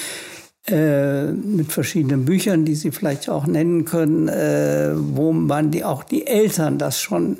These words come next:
begleiten, wie man die Eltern da un-, unterstützen kann, äh, das mit dem Kind gewissermaßen aufzufangen. Nicht, äh, und nicht gewissermaßen, wie es früher war, das Kind ist irgendwie schlecht, wir stellen es weg und so,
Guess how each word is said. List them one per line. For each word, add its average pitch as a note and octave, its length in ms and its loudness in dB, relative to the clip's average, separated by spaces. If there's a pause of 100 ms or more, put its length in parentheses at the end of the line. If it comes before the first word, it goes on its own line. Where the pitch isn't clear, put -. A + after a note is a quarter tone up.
begleiten, E3+ 1000 0
wie D#3 60 2
man D#3+ 300 2
die E3 100 0
Eltern E3 420 0
da - 200 0
un-, D3+ 140 0 (140)
unterstützen G#3+ 760 0
kann, F3+ 340 0 (460)
äh, D#3+ 480 2
das D#3+ 320 -2
mit D3+ 160 2
dem D3+ 180 2
Kind D#3 340 2 (280)
gewissermaßen D3 800 -2
aufzufangen. C3+ 1120 0 (460)
Nicht, - 440 0
äh, G3+ 180 2
und D#3+ 400 2
nicht G3+ 420 0
gewissermaßen, D#3+ 760 0
wie E3 80 0
es D3+ 100 0
früher F3 420 2
war, D#3+ 280 2
das D#3 220 -2
Kind F3 260 0
ist - 140 -2
irgendwie D#3+ 320 2
schlecht, D#3+ 460 -2
wir D3+ 100 0
stellen D#3 380 2
es D#3 220 0
weg F3 260 0
und D3+ 160 0
so, D#3 340 0